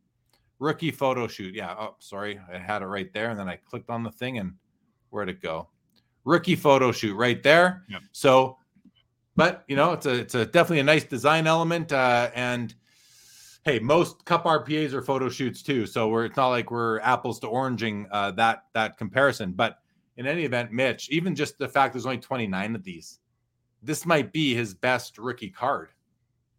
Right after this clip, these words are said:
Speaker 1: Like, it's bet-, to me, it's a better rookie card than his Cup R P A out of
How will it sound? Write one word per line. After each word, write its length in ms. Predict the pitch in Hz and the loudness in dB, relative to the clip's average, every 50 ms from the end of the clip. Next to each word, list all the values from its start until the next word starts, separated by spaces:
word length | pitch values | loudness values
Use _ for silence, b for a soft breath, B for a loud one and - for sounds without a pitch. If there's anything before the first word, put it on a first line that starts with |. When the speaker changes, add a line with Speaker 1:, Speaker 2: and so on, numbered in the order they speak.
| _ _ _ _ _ | _ _ _ _ _
Speaker 1:
Like, 200 | - 98 92 - | -14 -14 -14 -14
it's 100 | _ - | _ -16
bet-, 380 | - - 131 139 123 107 95 - | -6 -2 -2 -2 -2 -4 -12 -12
to 100 | - 110 | -8 -4
me, 160 | 117 151 185 | -2 0 0
it's 160 | 147 95 - | -2 -2 -6
a 120 | 110 85 - _ _ - | -10 -12 -12 _ _ -8
better 260 | - 127 127 120 104 | -6 -6 -6 -6 -6
rookie 280 | 95 95 120 123 - 117 | -8 -8 -10 -10 -12 -14
card 280 | - - 117 110 98 92 | -6 -4 -4 -4 -4 -6
than 140 | 107 98 | -8 -8
his 240 | 98 95 92 - - _ _ - | -8 -8 -10 -14 -18 _ _ -8
Cup 240 | - 143 131 - | -4 -4 -2 0
R 140 | 120 117 104 | 0 0 -2
P 300 | 95 - - 101 107 123 | -2 -8 -8 -4 -2 0
A 100 | 143 147 | 0 0
out 160 | 120 110 104 | 0 0 0
of 220 | 104 104 90 - | -2 -4 -6 -8